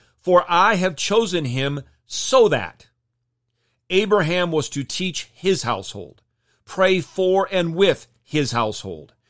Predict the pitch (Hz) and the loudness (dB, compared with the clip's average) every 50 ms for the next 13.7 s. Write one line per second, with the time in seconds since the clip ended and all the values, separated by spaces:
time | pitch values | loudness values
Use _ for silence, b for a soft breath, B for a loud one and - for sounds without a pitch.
0 | _ _ 170 165 165 - - 185 185 - 185 180 156 - - 165 156 151 151 147 | _ _ -6 -6 -6 -4 -4 -4 -4 -2 -4 -4 -4 -2 -2 0 0 0 0 -2
1 | 120 120 135 156 156 156 151 147 156 156 165 156 - - - 226 226 202 156 127 | -2 -2 -2 0 0 0 -2 -2 -2 -2 -2 -2 -4 -2 -2 0 2 2 2 0
2 | 101 92 87 - _ 139 131 120 117 117 101 - - 107 92 92 - - 98 85 | 0 -4 -10 -12 _ -8 -6 -4 -4 -4 -6 -6 -8 -8 -8 -10 -12 -12 -14 -14
3 | 71 58 _ _ _ _ _ _ _ _ _ _ _ _ _ _ _ _ - 143 | -14 -16 _ _ _ _ _ _ _ _ _ _ _ _ _ _ _ _ -4 -2
4 | 156 165 156 147 - - 147 131 160 165 156 - 143 151 156 151 139 139 190 226 | 0 0 0 -2 -4 -4 -4 -2 -2 -2 0 0 0 2 2 2 4 4 6 6
5 | 202 170 165 - - - _ _ _ _ _ - - - - 233 254 240 185 127 | 6 6 4 0 -4 -12 _ _ _ _ _ -10 -8 -2 2 4 4 4 4 0
6 | 107 104 110 147 - - _ _ _ _ _ _ - 151 151 147 165 180 190 196 | -2 -2 -2 -4 -6 -10 _ _ _ _ _ _ -4 -2 0 2 2 2 4 2
7 | 190 165 160 160 151 139 113 147 170 175 175 156 135 151 170 175 175 175 - - | 2 0 -2 -2 -4 -2 -2 -2 -2 -2 -4 -6 -6 -4 -4 -4 -4 -4 -4 -4
8 | 175 180 175 151 - 113 101 104 104 101 95 92 104 110 113 - _ _ _ _ | -2 -2 0 -2 -2 -4 -4 -6 -8 -8 -8 -10 -10 -12 -14 -16 _ _ _ _
9 | _ _ _ _ 117 127 151 175 180 - - - 156 135 120 120 107 - - - | _ _ _ _ -2 0 0 0 0 -2 -8 -10 -6 -2 -2 -2 -2 -4 -4 -2
10 | 139 139 139 - 147 135 135 - - - 117 101 120 117 113 107 - - 95 87 | -2 -2 -2 -2 -4 -8 -8 -8 -8 -10 -6 -4 -4 -2 -4 -4 -6 -10 -14 -14
11 | 80 78 - _ _ _ _ _ _ _ _ _ _ _ _ _ _ _ _ _ | -14 -16 -20 _ _ _ _ _ _ _ _ _ _ _ _ _ _ _ _ _
12 | _ _ _ _ _ _ - 139 143 123 113 135 175 202 196 175 196 190 190 180 | _ _ _ _ _ _ -2 0 0 0 2 2 2 2 2 2 2 0 0 -2
13 | 147 123 135 123 - - - 165 165 170 175 175 170 151 | -4 -8 -8 -8 -8 -8 -6 -4 -4 -4 -4 -6 -6 -8